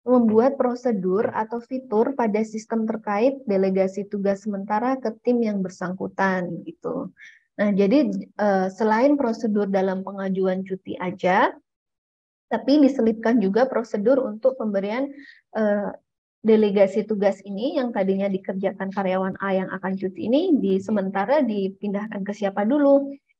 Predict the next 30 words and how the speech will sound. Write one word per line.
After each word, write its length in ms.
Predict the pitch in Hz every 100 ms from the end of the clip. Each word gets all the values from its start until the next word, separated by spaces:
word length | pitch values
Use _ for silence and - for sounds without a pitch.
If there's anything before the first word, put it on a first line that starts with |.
| _
Apakah 340 | 196 190 214 196
ke 20 |
karyawan 480 | 190 180 180 175 180
B 240 | 185 233 254
atau 320 | 185 180 160
ke 60 |
atasannya 880 | - - 180 - 180 185 180 175 180 _ -
gitu. 320 | - 160 160
Sehingga, 640 | - 190 180 175 196 294 - _ _ _ _ _ 214
eh, 300 | 190 175 170 170
apabila 580 | 180 202 220 262 277 277
pada 320 | 233 196 185
saat 240 | - 190
karyawan 480 | 196 185 180 185 175
A 160 | 170 170
itu 160 | 180
sedang 320 | 190 185 175
cuti 320 | 175 185 180 180
tadi, 640 | 262 220 185 190 254 294
hal-hal 400 | - 196 208 202
terkait 480 | 202 202 190 196 262
yang 160 | 226
memang 320 | 190 185 190 190
dirasa 320 | 185 180 -
urgent 480 | 185 180 196 220 220
itu 160 | 269
bisa 240 | 220 - 233
ditanyakan 560 | 226 226 202 196 196
langsung 560 | 196 196 196 247 311 -
ke, 240 | 214 285